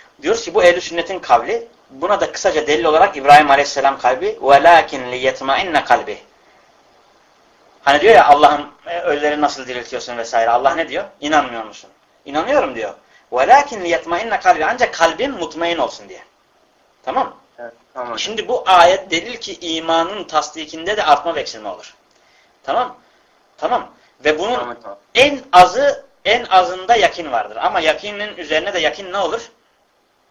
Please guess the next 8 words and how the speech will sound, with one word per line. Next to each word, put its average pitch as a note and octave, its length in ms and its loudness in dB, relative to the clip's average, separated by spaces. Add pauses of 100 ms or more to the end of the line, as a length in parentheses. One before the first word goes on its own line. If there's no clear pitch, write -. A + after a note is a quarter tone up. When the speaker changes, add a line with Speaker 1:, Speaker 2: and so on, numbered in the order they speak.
(560)
Speaker 1:
Yakin C3 260 -6
üzerine D#3 320 -4
de D#3+ 60 -6
yakin D3+ 360 -4 (520)
bina C3+ 380 -2
olur. G2+ 220 -14
Tamam A#3+ 260 -6
mı? - 80 -20